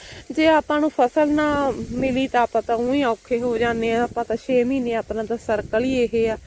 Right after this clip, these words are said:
ਤੇ ਆਪਾਂ ਕਿਹੜਾ ਡੇਲੀ ਦੀ ਇਨਕਮ ਆਉਂਦੀ ਆ ਆਪਾਂ ਨੂੰ।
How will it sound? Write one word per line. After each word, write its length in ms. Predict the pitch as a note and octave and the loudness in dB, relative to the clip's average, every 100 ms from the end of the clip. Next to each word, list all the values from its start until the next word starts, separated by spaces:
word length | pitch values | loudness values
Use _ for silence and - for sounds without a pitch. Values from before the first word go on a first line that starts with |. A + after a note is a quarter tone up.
| - - - - - - | -20 -20 -20 -20 -8 0
ਤੇ 480 | B3+ A#3+ A3 A3 G#3+ - - _ _ | 4 6 4 0 -4 -12 -20 _ _
ਆਪਾਂ 300 | A#3 B3 A#3 | -8 -2 0
ਕਿਹੜਾ 220 | A#3 B3 | 2 2
ਡੇਲੀ 360 | A3 A3 A3+ B3+ | 4 4 4 0
ਦੀ 120 | A#3+ A3+ | 2 0
ਇਨਕਮ 400 | G#3+ G#3+ G3+ G#3 | 0 -2 -4 -2
ਆਉਂਦੀ 300 | G3+ G#3 G3+ | -4 -2 -2
ਆ 60 | |
ਆਪਾਂ 300 | G3 - G3+ | -4 -6 -8
ਨੂੰ। 140 | G3+ | -6